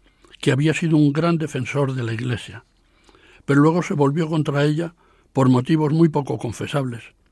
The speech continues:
y fundó la Iglesia anglicana. En Italia,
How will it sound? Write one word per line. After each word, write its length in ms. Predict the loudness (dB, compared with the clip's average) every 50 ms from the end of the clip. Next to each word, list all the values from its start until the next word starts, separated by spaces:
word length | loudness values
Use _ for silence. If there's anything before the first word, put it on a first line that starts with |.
| _ _ _ _ _
y 80 | -6 -4
fundó 460 | -2 0 0 0 0 0 -2 -4 -6 -8
la 260 | -6 -4 -2 -2 0
Iglesia 580 | -2 -2 -2 -2 -4 -4 -4 -4 -6 -6 -6 -6
anglicana. 640 | -6 -6 -6 -8 -10 -10 -10 -10 -10 -12 -14 -16 _ _ _ _ _ _ _ _ _ _ _ _ _ _ _ _ _ _ _ _ _ _ _ _ _ _ _ _ _ -20 _ _ 0
En 140 | 2 4
Italia, 500 | 4 2 2 0 0 0 -2 -4 -6 -8